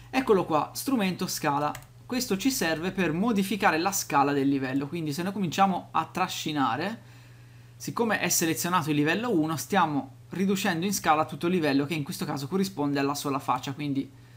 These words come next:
facciamo scala, ed ecco ridimensionata, quindi ovviamente poi cliccando sul pulsante sposta,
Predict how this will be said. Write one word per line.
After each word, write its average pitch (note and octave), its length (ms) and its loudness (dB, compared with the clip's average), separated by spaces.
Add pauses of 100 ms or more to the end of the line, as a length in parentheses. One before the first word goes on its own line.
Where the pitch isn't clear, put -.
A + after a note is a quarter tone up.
(480)
facciamo C#3+ 340 -4
scala, D3 640 0 (920)
ed A#3+ 140 -2
ecco F#3 220 2
ridimensionata, D3+ 640 2
quindi D#3 380 -4
ovviamente D#3 520 0
poi D3 340 0 (540)
cliccando E3 520 0
sul C#3+ 160 -6
pulsante D3 720 -2
sposta, E3 840 -4